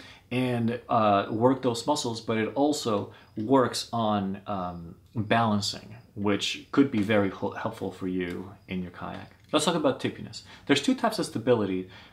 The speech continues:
uh, by which kayaks are usually, uh, rated or thought about. Primary and secondary. Primary is how stable the kayak feels when you sit in it without moving.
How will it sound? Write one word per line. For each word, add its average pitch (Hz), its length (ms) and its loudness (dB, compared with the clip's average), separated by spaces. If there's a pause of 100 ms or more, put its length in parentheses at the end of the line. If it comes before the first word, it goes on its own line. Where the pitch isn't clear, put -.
(160)
uh, 98 300 2
by 120 200 2
which 127 360 2
kayaks 123 520 0
are 110 100 -4
usually, 101 680 -2 (340)
uh, 95 300 -4
rated 123 600 4
or 107 380 -2
thought 107 280 2
about. - 280 -4 (360)
Primary 175 400 2
and 139 80 -4
secondary. - 440 -8 (120)
Primary 190 580 6
is 123 220 2
how 175 200 -2
stable 151 520 2
the 113 100 -2
kayak 127 360 -2
feels 117 420 -4
when 101 160 0
you 104 100 -2
sit 117 320 0
in 101 140 0
it 87 100 -4
without 92 360 -2
moving. - 420 -8